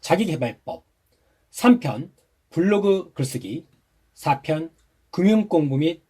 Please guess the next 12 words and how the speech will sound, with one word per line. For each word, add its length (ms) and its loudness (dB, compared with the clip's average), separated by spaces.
적립식 680 -4
주식 260 -12
투자법. 460 -8
오늘 240 8
말씀드릴 600 0
이 60 -20
다섯 260 -4
번째 540 -2
자기개발은 680 -8
바로 420 -12
독서입니다. 680 2
우리 440 0